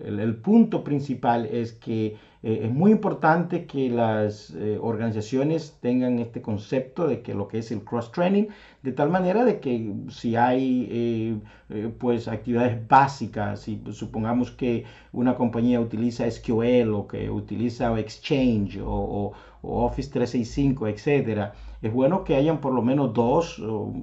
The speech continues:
más de una persona con conocimiento de esas operaciones críticas, de tal manera de que si esa persona, por una u otra razón, pues, eh, eh, puede ser un accidente, puede ser de, <laughs> de esto, de que la co-, la, la persona, eh, eh, renuncie de manera, eh,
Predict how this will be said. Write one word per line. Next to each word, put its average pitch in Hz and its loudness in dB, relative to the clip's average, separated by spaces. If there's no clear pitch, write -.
más 175 4
de 147 0
una 160 0
persona 185 -2
con 143 0
conocimiento 123 0
de 120 0
esas 135 -2
operaciones 120 -4
críticas, 214 0
de 120 0
tal 135 0
manera 180 2
de 170 0
que 123 -4
si 107 -4
esa - -2
persona, 175 0
por 104 -10
una 139 0
u 151 4
otra 170 2
razón, 180 0
pues, 135 -2
eh, 117 -2
eh, 127 0
puede 135 0
ser 131 -2
un 117 2
accidente, 143 2
puede 117 -2
ser 117 -2
de, 104 -2
<laughs> - -16
de 120 -2
esto, 139 -2
de 104 -2
que 110 -10
la - -10
co-, 110 -6
la, 104 -6
la 107 -6
persona, 120 -2
eh, 110 -2
eh, 107 -4
renuncie 135 4
de 117 2
manera, 113 2
eh, 107 -4